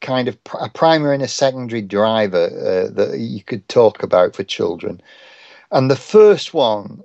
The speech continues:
that the child often and will frequently demonstrate is, is what I would call a copy, copy, copy driver. Uh, and what happens is that,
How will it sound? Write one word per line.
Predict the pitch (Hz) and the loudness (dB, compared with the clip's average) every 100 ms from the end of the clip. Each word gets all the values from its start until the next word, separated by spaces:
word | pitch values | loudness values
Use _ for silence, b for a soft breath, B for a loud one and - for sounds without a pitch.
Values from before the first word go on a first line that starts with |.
| _ | _
that | 123 120 | -8 -6
the | 113 113 | -4 -6
child | - 131 123 117 113 | -2 0 2 0 0
often | 151 127 - 110 95 101 | 0 0 0 -2 -2 -8
and | 117 113 | -8 -6
will | 107 | -6
frequently | - 147 127 - 98 110 | -4 -2 -2 -2 -8 -4
demonstrate | 107 110 107 98 - 95 85 - - | 0 0 0 -10 -6 -4 -4 -6 -8
is, | 113 92 _ _ - | -8 -8 _ _ -10
is | 117 104 - | -8 -8 -2
what | 131 117 | 2 2
I | 113 | 2
would | - | 0
call | 110 98 | 0 2
a | 92 | 0
copy, | - 104 101 | -2 -2 -2
copy, | - 98 - 95 | -6 -6 -8 -8
copy | - 98 90 | -4 -4 -4
driver. | - 85 85 - - _ _ _ b b b b b b | -10 -10 -12 -16 -20 _ _ _ b b b b b b
Uh, | 143 127 | 0 0
and | 156 143 | 2 2
what | 175 120 | 2 2
happens | 127 127 110 98 | -2 -4 -8 -8
is | 95 85 82 - | -4 -4 -6 -4
that, | 107 107 - | -2 -2 -4